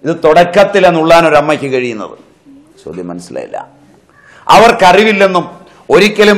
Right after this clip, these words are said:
പ്രായോഗികമല്ലാത്തതെല്ലാം ഏതോ നമ്മൂന ഭാഷയിൽ പഠിച്ചു എന്നുള്ളത് കൊണ്ട് നിങ്ങൾക്ക് അറിവുണ്ടെന്നും നമ്മൾ ലജ്ജിക്കണ്ടേ?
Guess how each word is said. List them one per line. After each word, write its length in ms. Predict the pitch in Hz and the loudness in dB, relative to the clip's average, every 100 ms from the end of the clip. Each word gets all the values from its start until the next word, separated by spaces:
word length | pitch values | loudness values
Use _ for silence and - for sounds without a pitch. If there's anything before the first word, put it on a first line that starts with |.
| 175 | 2
പ്രായോഗികമല്ലാത്തതെല്ലാം 1300 | 160 190 208 202 190 180 170 185 185 175 170 175 170 170 - - 139 175 | 4 6 6 4 2 2 2 4 2 2 2 4 2 0 -10 -6 2 4
ഏതോ 200 | 185 190 156 160 | 6 4 2 0
നമ്മൂന 360 | 180 208 226 208 170 | 0 -2 0 2 4
ഭാഷയിൽ 400 | 170 170 180 170 170 | 2 2 0 -2 0
പഠിച്ചു 340 | 165 175 175 190 | 0 0 -2 -2
എന്നുള്ളത് 340 | 180 170 165 160 | 0 0 0 0
കൊണ്ട് 160 | 156 151 | 0 -2
നിങ്ങൾക്ക് 300 | 151 156 131 139 | -2 -4 0 -2
അറിവുണ്ടെന്നും 460 | 151 139 117 90 - _ _ _ _ _ _ _ _ _ _ 466 466 466 466 _ _ _ _ _ _ _ _ 107 | -2 -4 -8 -10 -18 _ _ _ _ _ _ _ _ _ _ -20 -20 -20 _ _ _ _ _ _ _ _ _ -10
നമ്മൾ 180 | 127 127 | -6 -6
ലജ്ജിക്കണ്ടേ? 480 | 120 117 151 131 95 | -6 -8 -8 -8 -8